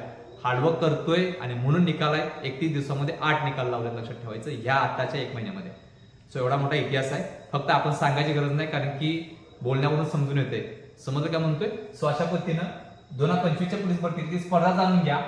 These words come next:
माइंडसेट करून मग जोरदार तयारी करा. आपलं कास्ट कोणतं आहे, आपलं कंपनीकृत आरक्षण कोणतं आहे आणि कशा पद्धतीनं आहे, सामाजिक समांतर आरक्षण कोणत्या पद्धतीनं आहे, पाठिंबाचा निकाल कसा आहे, आताची स्पर्धा कशी आहे,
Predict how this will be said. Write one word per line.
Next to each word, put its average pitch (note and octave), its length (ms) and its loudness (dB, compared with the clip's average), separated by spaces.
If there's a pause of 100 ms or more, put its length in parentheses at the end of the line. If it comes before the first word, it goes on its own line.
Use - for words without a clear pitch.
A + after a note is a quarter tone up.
(200)
माइंडसेट E3 560 0
करून F#3 200 4
मग F#3 220 4
जोरदार D#3 320 4
तयारी C3 120 0
करा. - 240 -4 (240)
आपलं C#3+ 220 -4
कास्ट F3 380 6
कोणतं D3+ 260 2
आहे, C#3+ 180 2 (240)
आपलं C#3+ 180 -4
कंपनीकृत F3 480 0
आरक्षण D3+ 300 2
कोणतं C#3 300 0
आहे C3+ 200 0
आणि C3+ 180 -4
कशा E3 140 -2
पद्धतीनं D3+ 340 -2
आहे, C3 100 -4
सामाजिक C#3+ 300 -2
समांतर D#3 340 -2
आरक्षण D#3 300 -2
कोणत्या C#3 380 -4
पद्धतीनं C3+ 340 -2
आहे, A#2+ 160 -4 (220)
पाठिंबाचा D3 380 0
निकाल D#3 260 0
कसा C#3+ 260 0
आहे, A#2+ 260 0
आताची C#3 360 -4
स्पर्धा C#3+ 320 -2
कशी C#3 220 -4
आहे, A2 280 -2